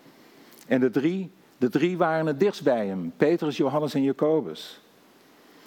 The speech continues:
Zij waren er ook bij toen Jezus het huis van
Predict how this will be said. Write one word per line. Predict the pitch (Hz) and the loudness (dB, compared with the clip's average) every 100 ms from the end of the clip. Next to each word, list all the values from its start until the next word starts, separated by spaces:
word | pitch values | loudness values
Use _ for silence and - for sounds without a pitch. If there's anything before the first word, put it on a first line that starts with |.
| - | -18
Zij | - - 147 156 | -4 2 2 4
waren | 151 143 143 | 2 2 0
er | 143 | 0
ook | 185 208 | 0 0
bij | 143 117 139 170 | 0 0 -2 -2
toen | 147 | 0
Jezus | 139 139 139 139 120 | 2 0 0 -4 -4
het | 120 | -2
huis | 131 139 - | 0 0 -2
van | 139 135 135 | -2 0 -2